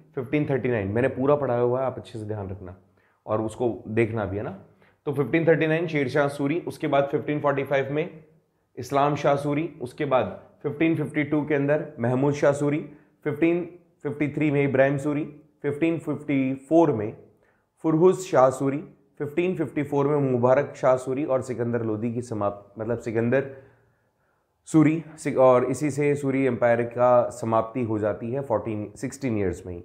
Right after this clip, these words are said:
अब यहाँ से स्टार्ट होता है। देखो, सूरी एम्पायर के अंदर केवल आपको एक रूलर याद रखना है जिसने स्टार्ट किया,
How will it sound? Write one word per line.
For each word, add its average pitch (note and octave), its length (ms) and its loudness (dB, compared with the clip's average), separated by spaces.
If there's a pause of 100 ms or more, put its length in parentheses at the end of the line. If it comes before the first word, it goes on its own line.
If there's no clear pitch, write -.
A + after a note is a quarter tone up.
(120)
अब D#3 120 2
यहाँ C#3+ 320 2
से E3 160 0
स्टार्ट C3 260 0
होता G#2 160 -4
है। C3 60 -2
देखो, E3+ 120 4
सूरी D#3 260 0
एम्पायर D#3 360 2
के D#3+ 60 -2
अंदर D#3 180 -2
केवल D3+ 320 0
आपको C#3+ 340 -2 (920)
एक C#3+ 400 -4 (260)
रूलर C#3+ 280 4
याद A#2+ 240 4
रखना A2+ 240 -4
है C#3 240 -10
जिसने D3 580 -6
स्टार्ट - 440 0
किया, - 480 -4